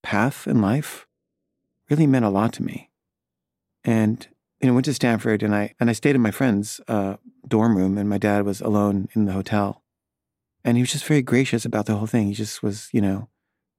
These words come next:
giving me a ride, and, you know, he saw my sister. And, uh, and then we drove back. And, you know, when I think back on my dad, you know, 'cause he, he died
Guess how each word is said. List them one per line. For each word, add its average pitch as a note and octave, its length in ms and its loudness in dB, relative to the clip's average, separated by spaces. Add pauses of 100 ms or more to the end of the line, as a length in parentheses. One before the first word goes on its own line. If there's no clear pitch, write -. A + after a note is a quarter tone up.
giving A#2+ 220 2
me A#2 80 4
a G#2+ 80 2
ride, G2 400 -2
and, G2 100 -2
you D3+ 160 0
know, A#2 60 2
he G#2 80 0
saw A#2+ 120 0
my G2+ 120 0
sister. G2+ 480 -6 (920)
And, A2+ 340 2
uh, A2 220 0
and B2 100 -4
then A#2+ 80 4
we B2 60 2
drove A#2+ 220 0
back. B2+ 320 -2
And, A2+ 240 -4 (1040)
you C#3+ 80 2
know, C3+ 40 4
when B2+ 100 4
I - 20 4
think B2+ 180 2
back B2 180 2
on A2+ 60 2
my G#2 120 2
dad, A2 340 0
you G#2+ 80 -2
know, G2+ 80 -2
'cause G#2+ 140 -10
he, A2+ 80 -6
he A#2+ 140 -8
died G#2 400 -2